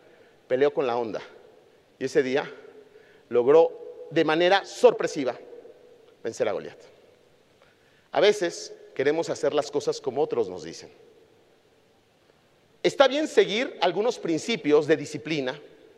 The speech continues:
de administración del tiempo, de cooperación, de innovación, pero lo que no está bien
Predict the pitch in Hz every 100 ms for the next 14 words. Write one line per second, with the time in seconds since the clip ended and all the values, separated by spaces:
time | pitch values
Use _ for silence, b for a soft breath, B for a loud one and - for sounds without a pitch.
0 | _ _ _ _ _ - 214 202 196 180
1 | 180 185 156 139 113 - - - - -
2 | - - _ _ _ _ _ _ _ -
3 | 196 202 190 165 - 165 165 180 202 185
4 | - 170 127 - - - - - b b
5 | b - 165 170 185 196 220 202 165 185